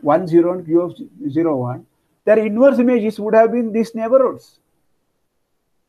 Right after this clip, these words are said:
right? Then Q of that would have been this. Therefore,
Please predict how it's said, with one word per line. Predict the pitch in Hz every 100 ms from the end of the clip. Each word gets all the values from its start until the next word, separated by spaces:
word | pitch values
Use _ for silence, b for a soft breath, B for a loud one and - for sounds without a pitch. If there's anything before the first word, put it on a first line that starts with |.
| _ _ _ _ 113
right? | 131 226 233 _ _ _ _ _ _ _ -
Then | 180 220
Q | - 240 330
of | 285 170
that | 160 165 208
would | 208 214
have | 214 214
been | 247
this. | 247 185 123 _ _ _ _ _ _ _ _ _ _ _ _
Therefore, | 131 147 190 160 - 156 170 214 214